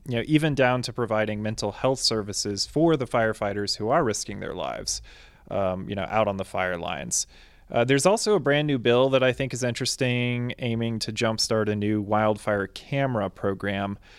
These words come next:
Uh, this is something that's been pioneered in California,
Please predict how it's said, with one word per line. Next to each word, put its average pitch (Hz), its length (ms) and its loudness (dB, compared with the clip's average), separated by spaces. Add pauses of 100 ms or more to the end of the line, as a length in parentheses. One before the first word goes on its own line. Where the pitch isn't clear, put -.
(240)
Uh, 101 280 2
this 120 240 2
is 120 80 2
something 120 340 0
that's 113 180 -4
been 107 200 -4
pioneered 107 800 0
in 104 260 -6
California, 117 880 2